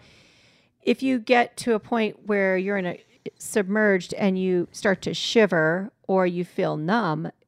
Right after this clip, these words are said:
obviously this is not the right time for you. You need to get out. Those are, those are indicators you shouldn't be in there. The other thing to remember when you're in the cold plunge, in the cold water,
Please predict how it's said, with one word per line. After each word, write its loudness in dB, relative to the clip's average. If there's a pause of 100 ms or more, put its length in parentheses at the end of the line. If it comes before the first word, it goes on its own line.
(100)
obviously 0
this -8 (100)
is -8
not -4
the -2
right -2 (260)
time -2
for -4
you. 0
You 0
need 0
to 0
get -2
out. -4
Those -4
are, -2
those -2
are -2
indicators -4
you -6
shouldn't -6
be -4
in -2
there. -6 (520)
The 6
other 6
thing -2
to -4
remember -2
when -4
you're -4 (200)
in -2 (360)
the -2
cold 0
plunge, -2
in 0
the -4
cold -2
water, 0